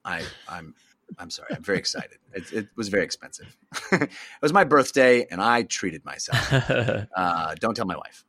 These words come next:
Speaker 1: All right. Um, <laughs> that's gonna do it for this. Oh, no, no, I, it's not true. I did get a listener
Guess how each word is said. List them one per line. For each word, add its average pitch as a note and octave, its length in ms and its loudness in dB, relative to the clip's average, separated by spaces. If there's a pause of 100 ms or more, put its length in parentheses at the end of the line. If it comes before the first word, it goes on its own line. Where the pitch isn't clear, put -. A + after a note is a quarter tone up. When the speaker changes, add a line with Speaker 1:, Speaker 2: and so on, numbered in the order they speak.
(120)
Speaker 1:
All D4 140 12
right. A#2 880 10 (120)
Um, A#2 540 2 (320)
<laughs> - 300 -2
that's F#3 240 -2
gonna G3 200 -2
do F#3+ 240 2
it D#3 220 6 (400)
for E3 120 2
this. E3+ 320 4
Oh, B3 140 12
no, C#4+ 160 8
no, C4+ 160 10
I, G3+ 60 8
it's F#3+ 220 -4
not G#3+ 140 0
true. C#3 360 -2 (540)
I D3+ 260 4 (120)
did G3+ 220 2
get G3+ 240 6
a D#3+ 180 8
listener C#3 1000 6